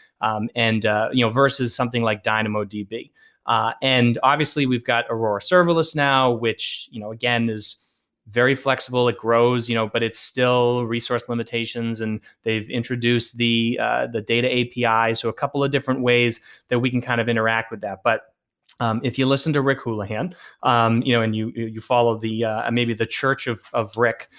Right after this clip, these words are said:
um, you know, you believe that Dynamo D B is the future, at least for O L T P apps or D S S, and that, um, these are the kind of things where if you can fit your model into it, uh, it seems to make sense. So I, I'll let you, I mean, what are your thoughts of, uh,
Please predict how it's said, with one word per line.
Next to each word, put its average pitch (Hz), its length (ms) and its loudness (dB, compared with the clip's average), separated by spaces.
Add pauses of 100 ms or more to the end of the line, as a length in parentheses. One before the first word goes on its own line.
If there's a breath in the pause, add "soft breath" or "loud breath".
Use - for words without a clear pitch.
(180 loud breath)
um, 127 400 4
you 147 120 0
know, 127 100 4
you 131 220 0
believe 139 440 0
that 131 160 -4
Dynamo 135 380 0
D 139 180 2
B 127 380 0
is 120 400 -2
the 139 140 -6
future, 175 480 -4
at 127 80 0
least 139 240 -2
for 127 520 2
O 127 100 4
L 123 120 4
T 117 300 -4
P 185 280 -2
apps 160 400 2
or 117 440 2 (180 loud breath)
D 120 160 2
S 113 160 2
S, 175 260 2
and 127 200 2
that, 120 220 0 (260 soft breath)
um, 117 300 0
these 156 280 0
are 156 60 0
the 143 100 -2
kind 135 260 -2
of 120 80 -4
things 127 240 -2
where 120 80 -4
if 117 80 -8
you 120 80 -8
can 117 140 -10
fit - 240 -10
your 127 80 -4
model 127 380 2
into 117 320 -2
it, 117 180 0 (260 soft breath)
uh, 117 200 0
it 120 100 -2
seems 127 260 -2
to 120 80 -4
make 113 160 0
sense. - 260 -6
So 117 300 0 (160)
I, 139 60 -6
I'll 143 340 0
let 151 240 0
you, 135 320 2
I 120 40 2
mean, 123 180 0
what 165 100 2
are 165 60 -2
your 151 160 2
thoughts 123 420 0
of, 110 220 -4
uh, 110 220 2